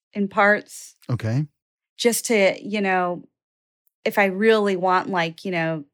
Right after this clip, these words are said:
Speaker 1: this vibe, and especially, you know, when you're recording remote,
Speaker 2: That's
Speaker 1: you know,
Speaker 2: amazing.
Speaker 1: you
Speaker 2: I,
Speaker 1: can
Speaker 2: I,
Speaker 1: have
Speaker 2: I
Speaker 1: s-
Speaker 2: hadn't thought about that.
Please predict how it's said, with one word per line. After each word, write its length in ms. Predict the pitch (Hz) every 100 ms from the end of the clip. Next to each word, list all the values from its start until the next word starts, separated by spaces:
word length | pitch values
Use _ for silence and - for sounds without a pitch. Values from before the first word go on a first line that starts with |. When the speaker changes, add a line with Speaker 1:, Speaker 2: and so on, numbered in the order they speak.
| _
Speaker 1:
this 340 | 170 190 196
vibe, 540 | 170 196 185 180 170 -
and 120 | 208
especially, 420 | 208 262 311 349
you 100 | 294
know, 60 | 247
when 120 | 226
you're 100 | 214
recording 460 | 190 - 202 196 185
remote, 420 | 175 165 165 - _ _ _ _ _ _ _ _ 131
Speaker 2:
That's 200 | 117 147
Speaker 1:
you 200 | 220 208
know, 140 | 185
Speaker 2:
amazing. 200 | 175 143
Speaker 1:
you 80 | 220
Speaker 2:
I, 20 |
Speaker 1:
can 140 | 226 -
Speaker 2:
I, 40 |
Speaker 1:
have 180 | 240 233
Speaker 2:
I 60 |
Speaker 1:
s- 80 | 135
Speaker 2:
hadn't 220 | 135 147 139
thought 160 | 143
about 300 | 139 131 117
that. 200 | 107 101